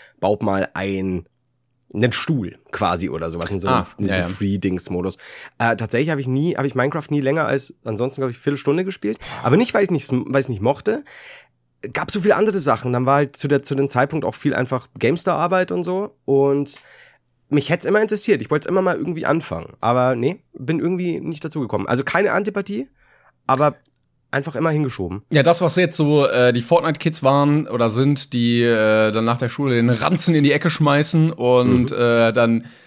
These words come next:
Speaker 2: jeden zwanzigjährigen komplett platt machen mit siebenunddreißig Tastenanschlägen pro Sekunde.
Speaker 1: Oh ja.
Speaker 2: Äh, das war ich damals mit Minecraft.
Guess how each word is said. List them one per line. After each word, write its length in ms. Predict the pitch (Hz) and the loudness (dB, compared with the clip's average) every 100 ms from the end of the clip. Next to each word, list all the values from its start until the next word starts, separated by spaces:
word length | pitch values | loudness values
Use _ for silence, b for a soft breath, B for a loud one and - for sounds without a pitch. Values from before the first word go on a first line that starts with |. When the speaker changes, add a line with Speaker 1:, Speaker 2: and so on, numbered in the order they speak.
| B - - | B -20 -10
Speaker 2:
jeden 540 | 117 151 156 147 139 | 2 4 6 6 4
zwanzigjährigen 640 | - 135 139 117 139 131 123 | 2 2 2 0 2 4 4
komplett 380 | 139 - 131 | 2 2 0
platt 220 | - 160 127 | 2 2 2
machen 360 | 120 127 147 | 2 2 2
mit 320 | 127 123 - - | 2 0 -4 -16
siebenunddreißig 640 | - 123 135 151 131 120 | -8 -2 2 4 4 2
Tastenanschlägen 680 | - 156 - 107 113 127 120 | 2 0 2 -2 0 0 -2
pro 140 | 113 120 | -2 -4
Sekunde. 400 | 113 123 120 143 | -2 0 2 4
Speaker 1:
Oh 40 | |
ja. 300 | 90 80 78 - b b | 4 2 -4 -10 b b
Speaker 2:
Äh, 180 | - 120 | 2 6
das 140 | 156 196 | 6 4
war 100 | 214 | 4
ich 80 | |
damals 240 | 202 196 180 | 4 4 2
mit 80 | 170 | 2
Minecraft. 440 | 123 127 107 92 | 0 0 -2 -4